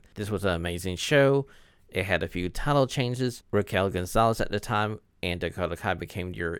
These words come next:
N X T Women's Tag Team Champions. And Bron Breakker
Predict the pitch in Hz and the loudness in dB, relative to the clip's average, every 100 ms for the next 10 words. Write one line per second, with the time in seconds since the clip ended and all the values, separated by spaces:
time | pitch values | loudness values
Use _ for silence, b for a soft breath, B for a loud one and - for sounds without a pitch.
0 | - 101 101 - - 113 104 98 92 - | -4 -4 -2 -4 -4 -2 -2 -4 -4 -4
1 | 85 82 87 - 151 156 156 147 143 b | -4 -4 -4 0 0 2 2 0 -2 b
2 | b b b b b b b b _ - | b b b b b b b b _ 0
3 | 123 110 107 - 123 123 127 117 107 107 | 2 2 -2 0 2 4 2 2 0 2
4 | 113 104 - | 2 2 0